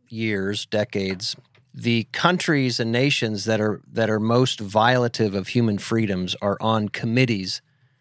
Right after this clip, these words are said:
that advocate for, you know, eliminating, um, let me say it this way. Countries like China never used to be allowed to occupy positions on these committees because of their human rights violations.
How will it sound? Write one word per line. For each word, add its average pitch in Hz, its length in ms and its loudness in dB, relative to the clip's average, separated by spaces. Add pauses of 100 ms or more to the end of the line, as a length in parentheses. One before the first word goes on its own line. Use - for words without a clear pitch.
(240)
that 107 380 0 (460)
advocate 120 580 2
for, 104 560 -2 (140)
you 113 100 -4
know, 101 160 -2
eliminating, 107 680 0 (180)
um, 90 400 -4 (320)
let - 80 -10
me 120 80 0
say 107 160 -2
it 98 60 -6
this - 180 -6
way. - 200 -8 (680)
Countries 165 340 2
like 151 180 0
China 113 600 -2 (220)
never 123 300 4
used 120 280 0
to 107 60 -2
be 110 140 0
allowed 101 380 0
to - 80 -8
occupy 98 640 -4
positions 101 580 -4
on 95 100 -6
these 92 140 -6
committees 98 440 -4
because 113 400 0
of 98 80 -4
their 95 120 -2
human 95 300 -2
rights 87 300 -4
violations. 82 680 -4